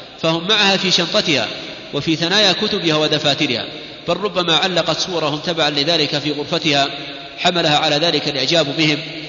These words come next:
مع التفكير الكثير فيهم، مما أدى تبعا لذلك إلى تأخرها في دراستها. أختي الطالبة، إنني أعجب أشد العجب من طالبة تعلقت بلاعب أو فنان من هؤلاء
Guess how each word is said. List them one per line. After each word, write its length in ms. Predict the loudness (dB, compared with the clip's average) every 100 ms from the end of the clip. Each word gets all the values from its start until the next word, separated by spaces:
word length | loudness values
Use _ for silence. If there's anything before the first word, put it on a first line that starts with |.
| -4
مع 140 | 0 0
التفكير 440 | 0 -4 0 2
الكثير 440 | 2 0 2 2 2
فيهم، 340 | 2 2 -2 -10 -12 -10 -8
مما 320 | -4 0 0
أدى 200 | 2 0
تبعا 320 | 0 0 0
لذلك 640 | 2 2 2 2 2 0 -2 -10 -12 -14 -16 -18 -10
إلى 200 | 0 0
تأخرها 540 | 0 -2 -2 0 0 0
في 100 | -2
دراستها. 580 | -2 -2 -4 -4 -10 -12 -16 -20 -20 -20 -14 -8
أختي 200 | -4 -4
الطالبة، 440 | 2 2 2 -2 -8 -12 -14 -12 -4
إنني 380 | -2 2 2 4
أعجب 320 | 4 4 0
أشد 360 | 0 0 2 0
العجب 300 | 2 0 -2 -10 -12 -12 -4
من 80 | -2
طالبة 420 | 2 2 4 0 0 -2
تعلقت 520 | 0 2 0 0 0
بلاعب 360 | 2 4 4 2
أو 220 | 0 -2
فنان 380 | -2 0 0 0 -2 -2
من 100 | 2
هؤلاء 340 | 2 0